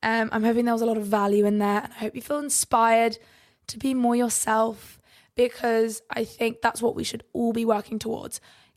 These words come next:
getting closer to our authentic selves, because our authentic self is our best self. And all authentic self means is your true, true, true self.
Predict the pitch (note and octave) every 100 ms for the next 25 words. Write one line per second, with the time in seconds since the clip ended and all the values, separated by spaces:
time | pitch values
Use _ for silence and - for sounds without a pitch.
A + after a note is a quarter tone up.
0 | - A#3 C4 C#4 - A#3 A3+ A#3 - A3
1 | G#3 A3 A3+ G#3 - - G#3 G3+ G#3 -
2 | G#3 A3+ G#3+ - A3 G#3+ G#3+ A3 A#3 A#3
3 | - - - G#3+ G#3+ - G#3 G#3 G3+ G3
4 | G3 F#3+ - - - - _ - _ _
5 | A3+ A#3 A3+ _ B3 C4+ D#4 E4+ E4+ E4
6 | D#4+ - - - - - A3+ A3+ A3 G#3
7 | G3 G#3 B3 - _ _ _ _ _ -
8 | A3+ G#3 A3+ A3 - - A3 G#3+ G#3+ -
9 | - G#3+ G#3+ G#3 F#3+ - G#3+ G#3 - C4
10 | B3+ - -